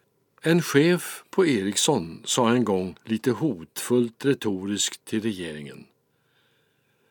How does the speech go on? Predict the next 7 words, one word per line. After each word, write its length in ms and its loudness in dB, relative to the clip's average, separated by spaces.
"Sverige 640 0
behöver 460 2
Ericsson, 600 -2
men 480 2
behöver 500 0
Ericsson 540 0
Sverige?" 520 0